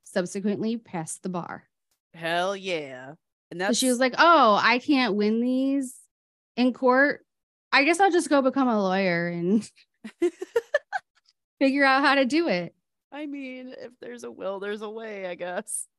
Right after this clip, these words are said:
Speaker 1: It's just mind-blowing to me. You have three children. You're traveling around the state. You're making sure that other people's children are not getting abused.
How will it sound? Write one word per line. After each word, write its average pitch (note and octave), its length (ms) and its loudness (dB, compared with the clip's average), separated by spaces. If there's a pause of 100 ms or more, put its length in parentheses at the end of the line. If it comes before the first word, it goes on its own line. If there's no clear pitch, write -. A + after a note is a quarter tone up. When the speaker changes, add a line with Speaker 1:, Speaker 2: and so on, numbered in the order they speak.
(500)
Speaker 1:
It's F4 280 -2
just D#4 260 2
mind-blowing G#3 840 0
to G#3 120 -6
me. F3 260 -2 (260)
You C#4 120 -2
have C4 100 0
three E4+ 300 2
children. C4+ 640 0
You're G#3 100 -2
traveling A#3+ 460 -4
around A#3+ 260 -4
the A3 120 -4
state. F#3+ 420 -4
You're G3 140 -4
making A3 340 -4
sure A3+ 280 -6
that G3+ 380 0 (340)
other F#4 280 4
people's G3+ 420 -2
children F#3+ 500 -2
are G3 200 2
not F#3+ 260 0
getting G3 300 0
abused. G3 840 -2